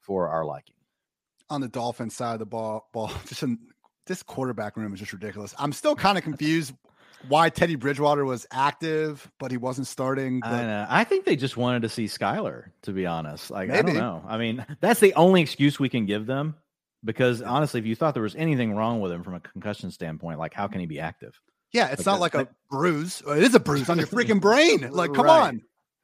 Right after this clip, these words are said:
Speaker 1: Yeah, yeah, this isn't, yeah. So I don't get it either. So I'm trying to give him the benefit of the doubt. Like, I don't know if that's right or not. I'm just like, "Man, maybe they just wanted to see Skylar." He, he made some nice throws last weekend,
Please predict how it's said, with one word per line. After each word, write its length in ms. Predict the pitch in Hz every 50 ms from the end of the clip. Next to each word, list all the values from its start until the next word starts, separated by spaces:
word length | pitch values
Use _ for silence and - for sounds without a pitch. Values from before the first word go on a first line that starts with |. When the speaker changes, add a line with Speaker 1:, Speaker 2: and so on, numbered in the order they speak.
| _ _
Speaker 1:
Yeah, 240 | - 120 104 92 85 - _
yeah, 180 | 107 101 87
this 220 | 87 92 110 - 127
isn't, 260 | 127 120 127 127 110
yeah. 260 | 120 107 87 71 69 - _ _ - - - - - - - - - _ _ _ _
So 140 | _ - 113
I 120 | 110 123 151
don't 140 | 151 147 135
get 120 | 139 135
it 100 | 123 113
either. 380 | 113 113 113 110 110 110 107 107
So 180 | - - 113
I'm 200 | 110 110 110 107
trying 300 | - - 131 127 123 123
to 40 | 120
give 140 | 113 120 110
him 60 | 113
the 60 | 113
benefit 380 | 104 110 110 110 110 107 110 110
of 120 | 107 98
the 80 | 104 101
doubt. 440 | 92 101 101 104 107 110 98 - -
Like, 180 | 98 98 90
I 120 | 87 101 104
don't 160 | 107 101 98
know 100 | 101 104
if 80 | 101
that's 260 | - 113 107 101 - -
right 220 | 95 92 98 104
or 80 | 107 107
not. 320 | 107 110 110 113 113 87
I'm 160 | 78 101 101
just 180 | 98 98 - -
like, 200 | 95 92 90 - _
"Man, 220 | 87 92 98 101
maybe 220 | 101 98 95 101
they 140 | 98 101 104
just 160 | 104 107 -
wanted 200 | 107 104 107 104
to 80 | 98 -
see 100 | - 104
Skylar." 520 | 104 - - 98 92 101 104 107 110 107
He, 180 | 113 110 107 110
he 140 | 107 113 110
made 220 | 104 110 113 101
some 140 | - 113 104
nice 260 | 95 92 95 98 -
throws 300 | - 110 101 101 104 92
last 300 | 95 95 95 95 95 -
weekend, 640 | 82 82 95 101 - 117 113 117 117 120 120 123